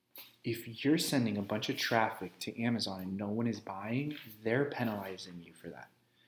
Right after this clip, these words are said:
because you are using up their resources, right? If someone's flooding my gates, if someone's flooding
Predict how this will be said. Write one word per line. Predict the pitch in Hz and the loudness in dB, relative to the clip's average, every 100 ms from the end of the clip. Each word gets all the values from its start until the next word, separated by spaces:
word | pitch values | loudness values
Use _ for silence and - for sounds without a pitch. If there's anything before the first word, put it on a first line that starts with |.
| _ - - - - | _ -20 -20 -2 0
because | 113 - 117 107 110 | 0 0 0 0 0
you | 107 117 | 2 4
are | 117 117 | 6 4
using | 107 110 117 123 | 4 0 2 2
up | 120 | 2
their | 117 107 | 0 0
resources, | 107 156 - 95 - - - - - | 0 -2 -4 -4 -8 -10 -12 -10 -8
right? | 107 117 | -6 -4
If | 123 - | -4 0
someone's | - 127 135 139 131 - - _ _ | 2 2 2 2 0 -2 -6 _ _
flooding | - - 120 113 117 117 | -10 -2 2 4 4 2
my | 110 | 0
gates, | 101 98 95 - | -2 -6 -8 -4
if | |
someone's | - 117 120 113 | -2 0 0 0
flooding | - - 117 117 113 | -4 2 2 4 0